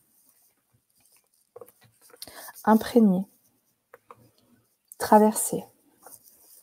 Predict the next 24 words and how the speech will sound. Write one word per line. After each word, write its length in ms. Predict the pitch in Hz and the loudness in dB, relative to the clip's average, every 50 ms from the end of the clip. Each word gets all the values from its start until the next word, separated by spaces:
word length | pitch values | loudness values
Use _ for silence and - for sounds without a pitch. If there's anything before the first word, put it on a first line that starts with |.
| _ _ _ _ _ _ _ _ _ _ - _ _ _ _ _ _ _ _ _ _ _ _ _ _ _ _ _ _ _ _ _ - - - - - - - - - - - - - - - - - - - _ - - _ _ _ _ _ _ - | _ _ _ _ _ _ _ _ _ _ -20 _ _ _ _ _ _ _ _ _ _ _ _ _ _ _ _ _ _ _ _ _ -20 -20 -20 -20 -20 -20 -20 -20 -20 -20 -20 -18 -18 -18 -18 -18 -20 -20 -20 _ -20 -20 _ _ _ _ _ _ -20
Comme 100 | - - - | -18 -8 -4
si 240 | - - - - 196 | -2 -2 0 0 0
vous 180 | 196 190 190 | 0 2 2
vouliez 340 | 190 196 190 185 190 190 190 | 2 4 4 4 4 2 0
fusionner 640 | 190 - - - 233 220 220 208 214 202 190 185 190 - _ _ _ _ _ _ _ _ _ - | 0 -2 0 2 2 4 6 6 6 6 4 2 -2 -6 _ _ _ _ _ _ _ _ _ 0
avec 380 | 190 196 185 180 - - - | 0 2 2 0 -4 -6 -6
lui. 120 | - - - - - - _ _ _ _ _ _ _ _ _ _ _ _ _ _ _ _ _ - _ _ _ _ _ _ _ _ _ _ _ _ _ _ _ _ - | -6 -6 -6 -8 -14 -20 _ _ _ _ _ _ _ _ _ _ _ _ _ _ _ _ _ -20 _ _ _ _ _ _ _ _ _ _ _ _ _ _ _ _ -2
Vous 140 | 233 208 202 | 0 2 2
pourrez 380 | 202 - - 214 214 220 220 214 | 2 4 4 6 8 8 8 8
même, 320 | 214 214 214 233 233 226 | 8 8 8 8 6 6
au 80 | 208 196 | 4 2
cours 400 | - - - - 196 196 196 185 | -2 -2 0 2 2 4 2 2
de 140 | 185 190 | 0 0
cette 260 | 190 - - 190 - - | 0 0 0 -2 -2 -4
séance, 640 | - - - 202 196 196 202 202 - - - - | -6 -4 0 2 2 4 4 2 0 -2 -2 0
imaginer 380 | 208 202 202 196 202 208 220 226 | 2 2 4 4 4 4 4 4
que 100 | 220 - | 2 0
vous 160 | 190 185 180 190 | 0 0 0 0
êtes 160 | 185 - - | 0 -2 -4
au 40 | 196 | -2
cœur 260 | - - 208 202 202 | 0 0 2 2 2
de 100 | 190 185 | 0 0
ce 160 | - - 185 | 0 -2 -2
soleil 460 | - - - 180 185 180 185 196 208 | -2 -2 -2 -2 -2 -2 -2 -4 -6